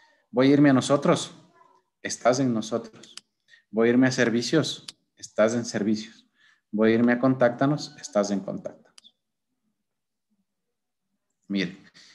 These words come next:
esto es una estructura que ustedes deben, yo la, la guardo bajo llave esta estructura porque,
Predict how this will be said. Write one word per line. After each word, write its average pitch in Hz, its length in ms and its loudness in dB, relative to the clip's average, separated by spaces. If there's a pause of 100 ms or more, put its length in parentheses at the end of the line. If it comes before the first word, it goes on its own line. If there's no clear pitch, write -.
(200)
esto 196 220 -2
es 208 80 2
una 208 160 0
estructura 165 520 0
que 170 80 -6
ustedes 143 400 -2
deben, 135 420 0 (1200)
yo 147 320 2
la, 110 480 2
la 107 220 0
guardo 123 420 2
bajo 120 260 -2
llave 120 300 0
esta 127 160 -10
estructura 113 440 -4
porque, 101 360 -8